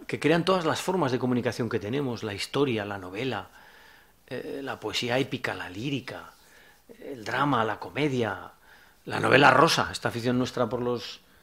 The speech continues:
las, las series de amor después de comer, esto nos viene de los clásicos también. No sé, díganme más géneros literarios que me he dejado. La ciencia ficción también, el periodismo.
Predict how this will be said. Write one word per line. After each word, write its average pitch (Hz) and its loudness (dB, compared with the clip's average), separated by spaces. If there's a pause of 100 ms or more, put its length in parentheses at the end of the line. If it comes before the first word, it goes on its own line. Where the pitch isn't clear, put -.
(240)
las, 123 -4
las 113 -2
series 127 4
de 120 0
amor 131 2
después 120 0
de 113 2
comer, 131 4
esto 147 4
nos 135 2
viene 143 4
de 123 6
los 113 2
clásicos 117 0
también. 117 -4 (380)
No 139 -2
sé, 139 4
díganme 135 2
más 135 -2 (100)
géneros 131 0
literarios 131 0
que - -10
me 131 -6
he 127 -6
dejado. - -10 (440)
La 107 -4
ciencia 143 2
ficción 139 2
también, 117 -6 (800)
el 101 -10
periodismo. 117 4